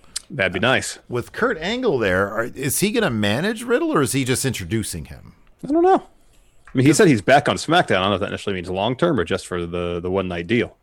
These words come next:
Speaker 2: Mm-hmm, yeah.
Speaker 1: Don't know.
Speaker 2: I don't know. I don't know. But, uh, I'd be into it. If they, if they let them really utilize their personalities and, and bounce
Speaker 1: I mean,
Speaker 2: off
Speaker 1: they're,
Speaker 2: each
Speaker 1: they're
Speaker 2: other.
Speaker 1: so, they're so diametrically oppo-, opposed in,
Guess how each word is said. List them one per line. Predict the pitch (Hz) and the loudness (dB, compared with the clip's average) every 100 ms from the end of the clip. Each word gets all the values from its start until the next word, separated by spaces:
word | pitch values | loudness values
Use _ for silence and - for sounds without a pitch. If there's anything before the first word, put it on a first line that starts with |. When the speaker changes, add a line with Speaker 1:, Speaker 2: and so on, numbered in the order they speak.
| - | -12
Speaker 2:
Mm-hmm, | 104 107 110 104 98 | -8 -6 -4 -4 -2
yeah. | 101 95 80 - - - - - | -2 -2 -4 -10 -20 -20 -20 -10
Speaker 1:
Don't | 98 | -6
know. | 101 | -4
Speaker 2:
I | |
don't | 107 107 | -4 -2
know. | 104 95 78 - - | -2 -2 -6 -12 -14
I | 85 | -10
don't | 92 95 | -8 -6
know. | 95 90 | -6 -6
But, | 78 92 90 | -6 -6 -6
uh, | - 92 90 | -6 -6 -4
I'd | 110 170 185 | 0 0 0
be | 170 120 | 0 0
into | 135 - | -2 -2
it. | 101 | -2
If | 107 - | -2 0
they, | 147 180 - - - - - | 0 0 -2 -10 -20 -16 -14
if | - | -2
they | 202 226 | 0 0
let | 135 139 165 - | 2 2 2 2
them | 170 165 139 101 | 2 2 -4 -6
really | 107 117 123 127 | -2 0 2 2
utilize | 104 101 104 101 104 92 | 0 -2 0 2 2 2
their | 90 | -2
personalities | - 104 87 82 87 101 117 135 127 - - - | -2 -2 -2 -4 -2 -2 -2 -4 -6 -12 -18 -10
and, | 101 98 98 | -4 -4 -4
and | 104 95 | -4 -4
bounce | 85 101 | 0 2
Speaker 1:
I | 196 | 4
mean, | 175 | 4
Speaker 2:
off | |
Speaker 1:
they're, | 143 160 | 4 4
Speaker 2:
each | 123 | 4
Speaker 1:
they're | 156 | 2
Speaker 2:
other. | 170 | 4
Speaker 1:
so, | 165 135 104 - - | 4 4 2 -6 -6
they're | 127 147 | 0 2
so | - 123 | 2 2
diametrically | 90 107 110 110 - 101 95 | 2 2 2 0 -2 -2 -2
oppo-, | 85 - 101 98 | -2 -2 -2 -2
opposed | 95 87 120 98 87 92 | -4 -2 0 0 -2 -10
in, | 85 | -16